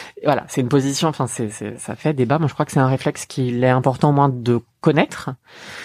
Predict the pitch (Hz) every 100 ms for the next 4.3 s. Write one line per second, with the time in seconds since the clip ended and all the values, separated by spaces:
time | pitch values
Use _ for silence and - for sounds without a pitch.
0 | - - - - 131 - 143 151 147 120
1 | 113 120 110 120 135 113 107 117 - 120
2 | - 120 135 117 113 107 107 113 104 110
3 | 123 120 123 101 120 104 113 110 98 98
4 | - -